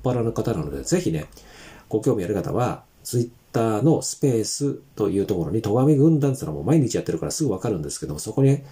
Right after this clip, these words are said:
入っていただいて、えー、一回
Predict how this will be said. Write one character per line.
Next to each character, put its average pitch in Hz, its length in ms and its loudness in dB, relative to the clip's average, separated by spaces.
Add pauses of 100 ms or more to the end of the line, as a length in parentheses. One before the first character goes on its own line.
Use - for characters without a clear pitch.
(320)
入 165 200 4
っ - 20 -2
て 120 140 0
い 90 40 2
た 87 120 -2
だ 151 140 -4
い 71 60 -6
て、 - 360 0 (440)
え 76 580 -4
ー、 80 40 -4
一 80 100 -10
回 110 260 2